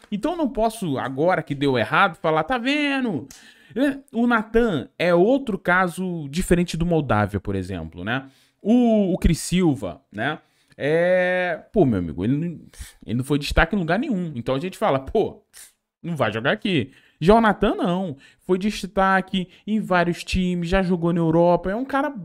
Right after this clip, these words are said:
mais rodado e tem uma qualidade técnica. Então, é, o investimento do Fluminense no Nathan não foi errado. Errado foi o que aconteceu, né? No, diferente de outras contratações.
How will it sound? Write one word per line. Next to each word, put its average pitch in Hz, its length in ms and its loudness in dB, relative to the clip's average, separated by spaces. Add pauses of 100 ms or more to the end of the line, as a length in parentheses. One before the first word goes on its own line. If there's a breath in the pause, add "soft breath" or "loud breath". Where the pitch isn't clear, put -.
mais 190 520 -4 (260 soft breath)
rodado 202 600 0
e 233 40 -6
tem 254 220 -2
uma 220 200 -2
qualidade 151 500 -4
técnica. 110 480 -6
Então, 208 340 0 (340 loud breath)
é, - 140 -10
o 247 120 4
investimento 208 640 0
do 175 80 -2
Fluminense 147 520 -4
no 135 100 0
Nathan 120 360 0
não 214 220 0
foi 220 200 -2
errado. 180 480 -4 (300 soft breath)
Errado 277 560 2
foi 359 240 -2
o - 20 0
que 370 120 -6
aconteceu, 247 840 0
né? 165 280 -4
No, 135 360 -6
diferente 202 640 -4
de 185 120 -10
outras 202 320 -8
contratações. 170 800 -10